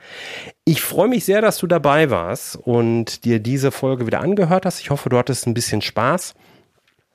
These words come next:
Wenn du Lust hast, äh, jetzt tiefer einzusteigen und noch nicht den Einsteigerkurs mitgemacht hast, so empfehle ich dir diesen auf jeden Fall. Du findest den kostenlosen Einsteigerkurs, wo ich dir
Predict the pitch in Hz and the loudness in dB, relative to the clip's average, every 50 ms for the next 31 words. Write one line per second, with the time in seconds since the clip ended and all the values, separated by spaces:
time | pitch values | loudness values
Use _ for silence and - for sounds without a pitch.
0 | _ _ - - - 98 117 131 135 135 139 175 185 - - - 175 175 165 - | _ _ -12 -6 -2 0 2 2 2 4 2 2 0 0 0 2 2 2 2 0
1 | - - - _ - _ _ - _ _ _ _ _ _ _ _ _ - 147 135 | -6 -12 -14 _ -20 _ _ -20 _ _ _ _ _ _ _ _ _ 0 2 4
2 | 131 135 135 131 131 131 127 127 147 143 - - - - 180 - - 139 95 127 | 4 4 4 4 4 4 2 0 -2 -4 -6 -6 -6 -4 -4 -2 -2 -2 -2 -2
3 | 170 226 - - - 208 - - - 180 175 170 170 175 175 175 170 156 135 139 | -2 -2 -2 -4 -4 -6 -4 -2 -2 0 0 0 0 0 -2 -2 -2 -2 -2 -2
4 | 123 110 131 123 - - 131 151 226 - - - - - - - _ _ _ _ | 0 0 0 0 0 2 2 2 2 2 -2 -6 -10 -14 -16 -18 _ _ _ _
5 | _ _ _ _ _ _ - - 139 113 - 131 156 180 - - - 156 156 147 | _ _ _ _ _ _ -4 -4 -2 -2 -2 -2 -2 -2 -2 0 0 0 2 2
6 | 143 - - - 131 - - 160 190 - - 170 156 156 156 147 - 156 - - | 0 0 0 -2 -2 0 2 0 0 0 2 2 2 2 2 0 -2 -6 -6 -4
7 | 127 110 117 117 - - - 170 185 175 - - 139 127 131 147 147 135 139 107 | -2 -2 -2 -4 -4 -4 -2 -2 -2 -2 -2 -2 -4 -2 -2 -2 0 0 0 0
8 | 117 110 - 117 120 117 113 107 - - 139 165 202 254 330 339 - - - - | 0 -2 -2 0 0 2 0 0 0 0 0 2 2 2 0 -2 -6 -12 -20 -20
9 | - - - - - - 135 127 - 180 196 220 220 - - 170 170 165 160 156 | -20 -20 -20 -14 -6 -4 -4 -2 0 2 2 2 2 0 0 0 2 4 4 2
10 | 147 - - 214 - - - 214 202 190 180 180 165 160 - - 127 156 220 233 | 2 0 -2 -2 -2 -2 -2 0 2 2 2 2 0 -2 -4 -4 -2 -2 -2 -2
11 | - - 196 196 180 175 175 160 - - - 185 185 180 180 156 - - 135 143 | 0 0 0 0 2 0 0 0 -2 0 0 2 4 4 2 2 0 0 0 0
12 | 135 - - - 135 127 127 127 120 | 0 0 0 2 4 4 4 2 0